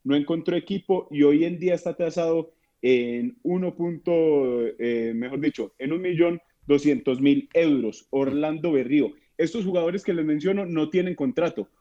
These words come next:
o sea que si en caso de que algún equipo del fútbol profesional colombiano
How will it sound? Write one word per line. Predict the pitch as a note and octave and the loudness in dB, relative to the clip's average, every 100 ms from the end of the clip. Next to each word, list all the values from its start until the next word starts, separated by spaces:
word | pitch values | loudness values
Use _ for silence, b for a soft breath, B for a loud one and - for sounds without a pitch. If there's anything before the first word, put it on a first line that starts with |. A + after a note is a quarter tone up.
| _ | _
o | - A#2 | -10 -4
sea | C3+ | -4
que | D3+ D3+ A2+ | -2 0 0
si | A#2+ | -2
en | A2+ | -6
caso | - B2+ D#3 | -6 -4 -2
de | C#3+ | -2
que | A#2+ | -2
algún | A#2 C3+ D#3 | -2 0 0
equipo | D#3 F3 D3+ D#3+ | -2 -6 0 2
del | B2+ | 2
fútbol | C#3+ C#3 E3+ | 0 -2 -2
profesional | C#3+ A#2+ A#2 B2+ C3+ C3+ | -2 -2 -2 -2 -2 2
colombiano | D3+ A#2 A#2+ C3 G2+ | 2 4 4 2 -2